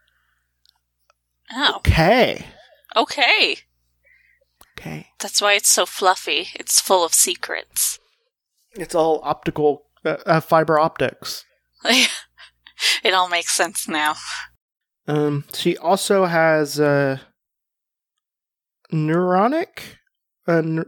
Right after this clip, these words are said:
Speaker 2: neuronic frequency stunners built into her s-, two wrist bracelets,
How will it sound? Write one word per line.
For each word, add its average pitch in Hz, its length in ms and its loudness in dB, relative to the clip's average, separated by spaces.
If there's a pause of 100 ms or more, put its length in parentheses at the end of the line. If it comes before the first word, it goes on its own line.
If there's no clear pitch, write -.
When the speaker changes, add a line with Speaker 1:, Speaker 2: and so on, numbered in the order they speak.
Speaker 2:
neuronic 165 840 0
frequency 190 600 -2
stunners 139 500 0
built 151 280 2
into 151 220 0
her 143 80 4
s-, - 180 -6
two 170 320 0
wrist 151 360 0
bracelets, - 680 -6